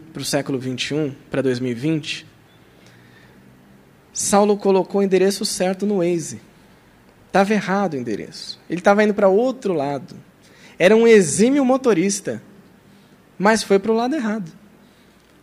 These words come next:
A hora que acertou e recalculou a rota, ele falou, "Ah, tá bom, era por aqui." E por que que partes do homem velho continuaram com ele? E por que que ele era um dos apóstolos mais preparados?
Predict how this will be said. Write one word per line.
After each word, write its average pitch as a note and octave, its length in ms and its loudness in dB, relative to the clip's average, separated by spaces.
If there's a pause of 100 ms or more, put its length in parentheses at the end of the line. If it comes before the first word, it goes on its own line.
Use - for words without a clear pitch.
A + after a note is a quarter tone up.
(260)
A D4+ 140 2
hora G#3+ 220 6
que G#3 100 0
acertou F#3 540 2
e D#3 60 2
recalculou E3+ 720 2
a G3+ 120 4
rota, G#3 340 0
ele B3+ 80 -6
falou, A#3 240 -8 (160)
"Ah, B3+ 40 -10
tá B3+ 120 -14
bom, F#3 180 -8 (460)
era G#3+ 360 0
por G3 220 -2
aqui." B2 520 -8 (1200)
E F#3 60 -2
por G#3+ 160 2
que B3+ 160 0
que B3+ 120 -4
partes F#3+ 560 2
do E3 120 -4
homem E3+ 340 0
velho D#3 320 -2
continuaram D3+ 600 -6
com C3+ 180 -6
ele? G#2 300 -4 (400)
E C#3 60 -2
por F3+ 200 0
que G#3+ 120 0
que G3+ 260 -4
ele F#3 340 4
era E3 260 2
um D#3 80 -4
dos C#3+ 120 -6
apóstolos D3+ 520 -4
mais D3 220 -4
preparados? B2+ 800 -6